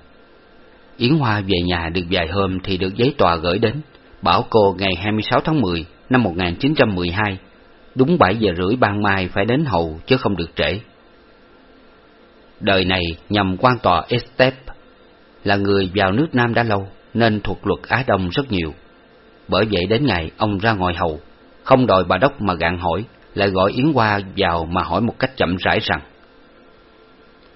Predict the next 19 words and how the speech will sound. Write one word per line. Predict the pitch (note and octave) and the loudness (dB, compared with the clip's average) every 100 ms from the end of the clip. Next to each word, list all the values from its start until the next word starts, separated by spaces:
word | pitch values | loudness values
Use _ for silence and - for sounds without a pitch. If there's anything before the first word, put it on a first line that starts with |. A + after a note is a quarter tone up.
| - - | -20 -6
"Bà | D2+ E2 | -2 0
Lizzie | G2 A#2+ A2+ G#2+ G#2+ G#2+ F#2+ | 2 0 -2 -2 0 0 2
với | A2+ C3 | 2 2
cô, | - G#2 G2 F2+ - - _ _ | 2 2 2 0 -8 -20 _ _
hồi | - F2+ G2+ | -2 2 2
nào | G2+ G2+ G#2 | 2 2 2
tới | G2+ A#2 C3+ | 2 6 6
bây | B2 A2+ | 6 2
giờ | - D#2+ D#2 | 0 -4 0
có | A2+ A2+ | 0 2
oán | G#2 B2 B2+ | 6 6 4
hận | F2 D#2+ | -2 -8
gì | - D#2 - | -6 -6 -2
không?" | G#2 G#2 A#2+ - - - - - _ - - _ - | 2 2 0 -14 -20 -20 -20 -20 _ -20 -20 _ -10
"Thưa | G3 F#3 | 2 2
không." | F3+ - F3 F3 E3+ - - _ _ _ - | 2 0 0 0 -6 -16 -20 _ _ _ -8
"Nếu | F#2+ G#2+ C3 C#3 | 0 6 6 6
không, | F#2+ F#2+ G2 A2 - - | 0 0 0 -4 -12 -8
làm | E2 F#2 | 0 2